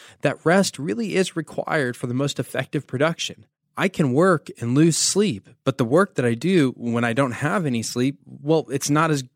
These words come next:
good in terms of quality, and it also takes me much more time to accomplish.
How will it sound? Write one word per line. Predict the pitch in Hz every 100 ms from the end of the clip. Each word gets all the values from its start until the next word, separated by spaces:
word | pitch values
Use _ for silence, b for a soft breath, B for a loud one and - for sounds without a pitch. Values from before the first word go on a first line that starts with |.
| _
good | 170 180 120
in | 120 120
terms | - 151
of | 131 -
quality, | - 120 117 131 151
and | 151
it | 151
also | - 170 175
takes | 147 180 -
me | 156 151
much | 151 160 -
more | 151 151
time | - - 131 110 117
to | -
accomplish. | 123 - 175 165 90 80 -